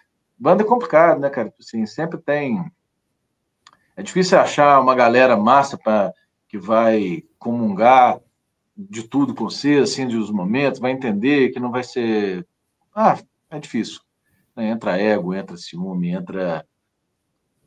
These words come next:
Às vezes as pessoas têm um horizonte diferente, né? Tipo assim, tem uma, enxerga as coisas de forma diferente.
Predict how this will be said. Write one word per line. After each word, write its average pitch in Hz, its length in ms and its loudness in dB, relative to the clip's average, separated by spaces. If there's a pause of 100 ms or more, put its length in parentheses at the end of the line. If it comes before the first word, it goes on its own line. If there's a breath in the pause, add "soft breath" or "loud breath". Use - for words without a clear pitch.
Às 113 140 -10
vezes 131 160 -4
as - 40 -18
pessoas 143 300 -8
têm 151 100 -8
um 151 120 -2
horizonte 147 520 -2
diferente, 127 680 -4
né? 131 100 -2
Tipo 131 160 -10
assim, 113 220 -6
tem 113 140 -4
uma, 113 380 0
enxerga 127 440 0
as - 100 -8
coisas 120 220 -2
de - 40 -18
forma 117 260 -4
diferente. 127 680 -6